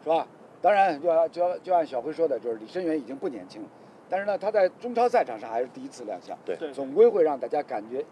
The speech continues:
Speaker 1: 眼前一亮，是吧？这个就是什么？联赛的在锻炼、在培养新生力量的这样一个功能、这样一个作用，是真正能够得到凸显，啊，否则，否则就是不用，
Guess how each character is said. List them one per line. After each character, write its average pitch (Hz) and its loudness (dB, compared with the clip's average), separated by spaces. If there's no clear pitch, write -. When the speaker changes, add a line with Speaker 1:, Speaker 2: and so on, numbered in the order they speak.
Speaker 1:
眼 120 -6
前 90 -18
一 95 -14
亮， 101 -10
是 143 -10
吧？ 147 -2
这 254 0
个 190 4
就 147 -10
是 135 -12
什 113 -14
么？ 104 -8
联 147 -2
赛 170 2
的 113 -6
在 127 -6
锻 175 2
炼、 147 0
在 139 0
培 - -4
养 127 0
新 208 -10
生 208 -4
力 185 -2
量 147 2
的 120 -6
这 151 -4
样 139 0
一 135 -4
个 135 -4
功 226 -4
能、 135 -4
这 156 -8
样 143 0
一 143 -4
个 156 0
作 175 0
用， 131 -4
是 - -20
真 160 -4
正 147 -4
能 131 -10
够 131 0
得 117 -2
到 120 0
凸 135 -12
显， 92 -16
啊， 82 -12
否 123 -6
则， 175 8
否 135 -2
则 170 6
就 170 -4
是 147 -4
不 151 -2
用， 156 0